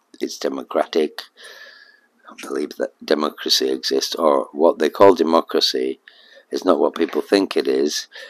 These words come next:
It's just as despotic as a, uh, what would you say? Well, it's despotism, really. It's a form of despotism,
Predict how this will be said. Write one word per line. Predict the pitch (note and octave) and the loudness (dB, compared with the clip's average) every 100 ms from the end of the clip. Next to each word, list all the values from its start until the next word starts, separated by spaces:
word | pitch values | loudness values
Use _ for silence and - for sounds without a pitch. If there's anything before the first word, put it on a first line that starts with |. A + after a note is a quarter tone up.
| - - | -12 0
It's | E2+ E2 | 0 0
just | G2+ F2+ - | -2 -2 0
as | E2 | -2
despotic | - F2 - - E2 - D#2+ - - | 0 0 2 4 4 2 -2 -4 -4
as | C#2 D2 D2 D2 C#2+ - - - - _ _ - | 2 4 4 4 0 -6 -10 -16 -20 _ _ -6
a, | C#2 C#2 C#2 C2+ C2 A#1+ | -4 -2 -2 -2 -4 -6
uh, | C2+ C2+ C2+ C2 B1+ B1+ B1 - _ _ _ _ - | -6 -4 -2 -2 -4 -6 -8 -14 _ _ _ _ -12
what | C#2 | -6
would | C#2+ - | -6 -4
you | D2 | -4
say? | - C#2+ B1+ - - - - - _ _ - - | 0 0 0 -4 -12 -20 -20 -20 _ _ -20 -8
Well, | - F2 | 0 0
it's | D2 - | 0 2
despotism, | D#2+ - - - A#1+ A#1+ A#1+ | 2 2 -10 -6 -6 -6 -8
really. | A#1+ A#1+ A#1 A#1 A#1+ | -8 -6 -6 -6 -8
It's | - - | -6 -2
a | F#2+ | 4
form | - D#2+ C2 | 6 6 6
of | B1 | 0
despotism, | - A1+ - - - B1 A#1 A1+ | -2 -4 -4 -4 -2 -4 -6 -12